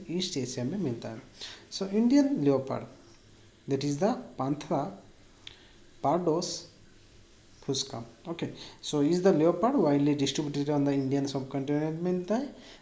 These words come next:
So threats देखेंगे, so इसका जो हैबिटेट, अ, हैबिटेट है ये लॉस and, अ, फ्रेगमेंटेशन है due to the poaching for the illegal trade of the skins and body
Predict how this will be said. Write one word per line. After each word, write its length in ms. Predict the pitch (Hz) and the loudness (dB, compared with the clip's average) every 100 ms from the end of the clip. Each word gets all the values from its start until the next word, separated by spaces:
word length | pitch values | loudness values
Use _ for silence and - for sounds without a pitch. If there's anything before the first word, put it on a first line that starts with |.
| - | -10
So 140 | - | -4
threats 440 | 170 - 214 240 220 | -4 6 6 6 2
देखेंगे, 400 | 226 240 240 320 | 0 0 0 -2
so 280 | - - | -4 0
इसका 280 | 208 196 - | 2 2 0
जो 100 | 202 | 0
हैबिटेट, 540 | 196 170 180 185 180 185 | 2 2 2 0 -2 -2
अ, 40 | 180 160 156 156 151 - | -4 -4 -2 -2 -6 -4
हैबिटेट 460 | 160 170 180 170 | -2 0 0 0
है 180 | 147 170 180 | 0 -2 -4
ये 80 | |
लॉस 400 | 151 139 160 185 | -2 2 0 0
and, 440 | 185 160 151 139 139 | -2 -2 0 0 -2
अ, 180 | 131 127 | -4 -6
फ्रेगमेंटेशन 960 | - - 143 139 165 165 160 156 139 | -10 -4 -2 0 0 -2 -2 -4 -4
है 240 | 127 170 247 - - - - - | -4 -6 -8 -14 -20 -20 -20 0
due 120 | 139 | 0
to 140 | 151 170 | 2 0
the 120 | 208 294 - - - - | -2 -6 -12 -20 -20 -4
poaching 380 | 143 165 - 151 - - - | 0 2 0 -2 -4 -8 -20
for 220 | - 123 | -12 -8
the 40 | - | -6
illegal 440 | 123 131 139 143 | -4 -2 0 0
trade 380 | 143 147 147 143 | 0 0 0 0
of 100 | 143 | -2
the 120 | 143 | -4
skins 400 | - - 214 233 233 151 | -4 0 0 0 -2 -2
and 180 | 117 110 | -4 -4
body 220 | 135 190 | -2 0